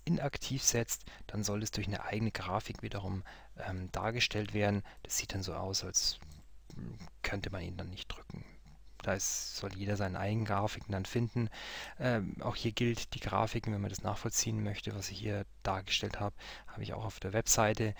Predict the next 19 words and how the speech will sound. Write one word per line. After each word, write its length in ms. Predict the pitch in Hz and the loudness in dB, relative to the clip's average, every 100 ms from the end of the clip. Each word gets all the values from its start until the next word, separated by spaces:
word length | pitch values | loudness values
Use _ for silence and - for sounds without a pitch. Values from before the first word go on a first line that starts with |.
| - - | -8 -12
Das 140 | - - | -4 0
heißt, 220 | 98 - | 2 2
man 80 | 95 | 0
kann 180 | - 98 | -2 -4
sich 120 | 101 | -2
das 200 | - - | -2 0
runterladen 560 | 107 107 98 98 98 - - - - | 0 2 4 4 2 -2 -10 -12 -6
und 160 | 104 | -2
dann 100 | 104 | -2
selber 220 | 95 - | -2 -4
mal 160 | 104 107 | -2 -2
ausprobieren. 720 | - 101 - 117 - - 117 - - - - - - - - - - - - - - | 2 2 4 2 -4 -6 -10 -14 -20 -20 -20 -20 -20 -20 -20 -18 -18 -18 -8 -4 8
So, 200 | 123 - - - - - - - - - - - | 8 8 -2 -4 -4 -6 -12 -18 -20 -20 -20 0
entscheidend 460 | 151 - 185 196 - | 6 8 8 4 2
ist 220 | 139 - | 4 6
jetzt, 340 | 170 - - - - - | 4 4 0 0 -8 -2
dass 240 | - - | 2 2
diese, 640 | 139 143 160 156 156 151 147 - - - | 2 -2 2 6 6 6 0 -8 -18 -8
ähm, 580 | - 107 107 104 101 101 | -2 0 0 0 -2 -4